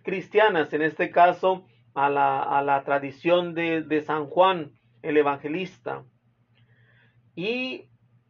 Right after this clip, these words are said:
eh, hasta cierto punto lo que se quiere poner en claro es que con Juan, eh, se cierra el Antiguo Testamento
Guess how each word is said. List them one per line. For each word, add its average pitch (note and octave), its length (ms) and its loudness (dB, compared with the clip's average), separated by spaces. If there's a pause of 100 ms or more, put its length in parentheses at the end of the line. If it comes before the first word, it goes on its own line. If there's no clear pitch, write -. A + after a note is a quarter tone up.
(100)
eh, D#3 720 2 (840)
hasta E3+ 300 2
cierto A3 440 4
punto A3 580 4
lo F#3 180 2
que F3 140 -4
se D#3+ 160 -6
quiere G#3+ 220 4
poner F#3+ 280 0
en F#3+ 140 0
claro F#3+ 280 2
es G3 140 -4
que E3 240 -4
con D3 300 0
Juan, A3 680 2 (960)
eh, D3 200 2
se D3 180 0
cierra G#3 360 4
el G3+ 80 4
Antiguo F#3+ 440 2
Testamento E3+ 920 -2